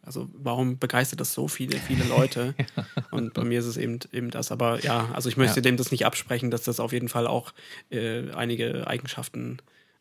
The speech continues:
Speaker 1: ähm, fördern kann.
Speaker 2: Mhm.
Speaker 1: Ist natürlich gerade, also das ist natürlich jetzt, äh, immer mal wieder Thema,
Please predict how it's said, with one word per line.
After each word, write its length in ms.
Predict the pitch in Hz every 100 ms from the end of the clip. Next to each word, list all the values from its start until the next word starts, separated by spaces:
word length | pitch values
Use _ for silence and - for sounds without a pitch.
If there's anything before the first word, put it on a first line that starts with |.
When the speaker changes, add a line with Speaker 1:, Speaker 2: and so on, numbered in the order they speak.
| -
Speaker 1:
ähm, 320 | 120 117 120 _ _ _ _ _ _ _ _ -
fördern 320 | - 117 120
kann. 240 | 127 120 117 - _ -
Speaker 2:
Mhm. 300 | 92 90 127 135
Speaker 1:
Ist 80 |
natürlich 560 | 123 127 139 135 - -
gerade, 480 | 131 123 143 143 147 -
also 240 | 135 135
das 180 | 120 -
ist 140 | 127
natürlich 380 | 127 120 - 120
jetzt, 600 | 123 120 - - - -
äh, 360 | - - - 120 - - _ -
immer 220 | 135 120
mal 220 | 113 110
wieder 180 | 117 117
Thema, 520 | - 127 143 143 147